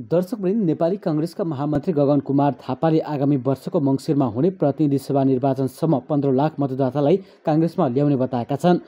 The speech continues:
काङ्ग्रेसको चौधौँ महाधिवेशनबाट पन्ध्र लाख मतदाता थप गर्ने सङ्कल्प भएको उनले बताएका छन्।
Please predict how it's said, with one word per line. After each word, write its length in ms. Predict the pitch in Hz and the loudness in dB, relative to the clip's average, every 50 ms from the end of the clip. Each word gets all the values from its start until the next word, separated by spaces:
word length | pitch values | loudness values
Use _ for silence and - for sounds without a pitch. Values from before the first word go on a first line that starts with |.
| - _ _ _ | -18 _ _ _
काङ्ग्रेसको 400 | 151 139 139 139 139 139 - 226 | -4 -2 0 0 -2 -2 -4 -6
चौधौँ 380 | 202 - 156 143 139 139 147 139 | -2 0 0 0 2 2 2 2
महाधिवेशनबाट 800 | 135 135 135 127 131 127 135 135 - 139 135 127 135 131 - | 2 0 2 0 0 0 0 -2 -2 -2 0 0 0 -2 -2
पन्ध्र 320 | 196 190 170 147 143 139 127 | -4 -2 -2 0 0 0 0
लाख 160 | 135 147 147 - | 0 -2 0 -2
मतदाता 600 | 139 135 127 131 127 139 135 - 180 185 185 190 - - - - - | -4 -4 -4 -4 -2 -2 0 2 2 0 0 -2 -8 -20 -20 -20 -6
थप 160 | - - 226 | -4 -4 -2
गर्ने 240 | 190 196 180 165 143 | 0 0 0 0 0
सङ्कल्प 380 | - - 147 139 147 143 127 | -2 -2 -2 -2 -2 -2 -2
भएको 360 | 135 120 101 120 143 147 - 143 | -4 -4 -2 -4 -4 0 0 0
उनले 180 | 135 131 127 | 0 0 0
बताएका 360 | 120 123 - 110 104 104 - | -2 -4 -6 -6 -8 -8 -8
छन्। 240 | 143 - 180 185 180 | -4 0 2 2 2